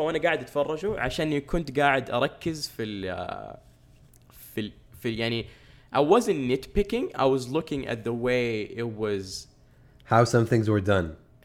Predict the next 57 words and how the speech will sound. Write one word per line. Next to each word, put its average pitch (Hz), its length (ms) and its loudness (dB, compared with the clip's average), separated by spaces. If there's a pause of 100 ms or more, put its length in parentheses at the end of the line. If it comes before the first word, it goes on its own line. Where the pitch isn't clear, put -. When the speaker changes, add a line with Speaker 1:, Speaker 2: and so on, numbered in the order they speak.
Speaker 1:
how 147 100 6
th-, - 240 -12
how 170 140 4
some 170 260 -2
things 175 220 0
were 127 80 4 (160)
done, 165 180 0 (100)
even 143 180 -2
though 139 120 4
I 113 100 4 (180)
Speaker 2:
As 117 80 6
opposed 131 340 6
to 120 60 0
how 120 80 8
they 123 60 8
Speaker 1:
completely 117 240 4
Speaker 2:
should. 95 160 2 (600)
Speaker 1:
Exactly, 135 440 2
as 123 120 -4
opposed 165 300 -2
to 151 100 -6
how 143 160 0
they 117 60 -2 (140)
should 160 280 0
and 117 80 -6 (120)
how 123 80 2 (120)
they 113 80 -4 (160)
usually 160 260 -6 (120)
are. 220 100 -2 (680)
And 139 80 -4 (100)
that 208 100 6 (100)
was 147 100 0
Speaker 2:
Yeah. - 140 -2
Speaker 1:
so 151 60 2 (140)
much 120 120 -2 (120)
fun. 107 120 -2 (200)
Like, 147 100 0 (120)
I - 80 6
don't 202 180 2
know, 131 80 2 (120)
like, 135 100 -2 (680)
some 254 380 4 (180)
people, 202 340 2
I'm 277 160 2
not 349 140 6
saying 113 240 2
you, 349 60 8 (160)
Speaker 2:
<laughs> - 60 -12
Fucking 135 240 4
Speaker 1:
some 175 100 6
Speaker 2:
nerd. 135 180 8 (160)
Speaker 1:
people, - 140 -2
Speaker 2:
There 170 140 6
you 180 120 4
are. 214 60 -6 (680)
Speaker 1:
uh, 117 400 4 (500)
like, 127 120 0